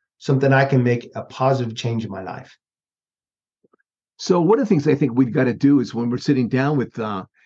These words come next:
Speaker 2: it'd be in an ideal world, it'd be great if any boss that was sitting down and giving you some feedback or some criticism, uh, was truly, honestly, their,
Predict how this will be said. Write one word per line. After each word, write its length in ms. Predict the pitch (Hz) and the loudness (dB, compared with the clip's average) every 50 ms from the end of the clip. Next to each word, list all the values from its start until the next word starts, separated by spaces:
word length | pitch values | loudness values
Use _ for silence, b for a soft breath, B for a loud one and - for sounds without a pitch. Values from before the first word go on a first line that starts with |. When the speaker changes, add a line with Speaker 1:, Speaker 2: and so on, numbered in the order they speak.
| _ _ | _ _
Speaker 2:
it'd 160 | - 143 147 | 0 0 2
be 220 | 139 170 170 147 - | 2 2 0 2 2
in 100 | 147 135 | 2 2
an 140 | 127 120 123 | 2 2 0
ideal 500 | 127 151 175 165 135 151 151 135 120 120 | 0 0 0 0 2 2 2 2 0 -2
world, 460 | 110 110 120 127 123 107 101 104 104 | -2 0 0 0 2 0 -2 -2 -4
it'd 140 | 113 - 113 | -6 -4 -4
be 100 | 120 110 | -6 -6
great 500 | 92 107 107 117 123 123 127 113 - - _ _ | -4 -2 0 2 4 4 2 0 -2 -8 _ _
if 160 | - 110 98 - - | -4 -4 -4 -4 -2
any 180 | 127 123 120 | -2 0 0
boss 440 | 110 92 113 110 113 113 117 110 - | 0 0 0 0 0 0 0 -2 -2
that 180 | - - - - | -4 -4 -2 0
was 320 | - 98 95 95 - - _ _ | 0 0 0 0 -2 -8 _ _
sitting 260 | - - 120 117 117 | -4 -2 0 2 4
down 300 | 107 110 110 107 110 104 | 4 4 4 2 2 2
and 140 | 98 95 - - - - | 0 0 -4 -8 -12 -6
giving 220 | - 117 110 110 | -4 0 2 2
you 140 | 101 101 101 | 2 2 2
some 160 | - - 92 | 0 -2 -4
feedback 600 | - - 120 113 90 85 104 107 101 104 104 - | -2 -2 -2 0 0 0 0 0 0 0 -2 -2
or 80 | - - | -6 -4
some 240 | - - - - - b b b b b b b | -4 -6 -8 -8 -10 b b b b b b b
criticism, 720 | - - 107 120 117 107 - 120 107 104 107 113 107 101 b b b b b b b _ | -2 2 2 2 2 2 2 2 2 2 2 2 0 0 b b b b b b b _
uh, 320 | - 110 113 117 117 107 - - | 0 0 2 2 0 0 -2 -4
was 340 | - 107 117 117 104 - 147 76 - | -4 0 0 0 0 -2 -6 -10 -10
truly, 680 | - - - 208 233 220 196 185 175 165 151 143 - _ _ _ _ _ _ _ _ _ _ _ _ _ _ _ _ _ _ _ _ _ _ - | -6 -2 0 2 2 4 4 2 2 2 0 -2 -2 _ _ _ _ _ _ _ _ _ _ _ _ _ _ _ _ _ _ _ _ _ _ 0
honestly, 920 | 135 151 165 165 160 - - 139 131 135 107 - - - - - 123 - - | 0 2 2 0 -2 -2 0 0 0 0 0 -4 -10 -16 -16 -16 -16 -12 -8
their, 320 | 175 240 233 240 240 139 | -4 -2 0 0 0 -2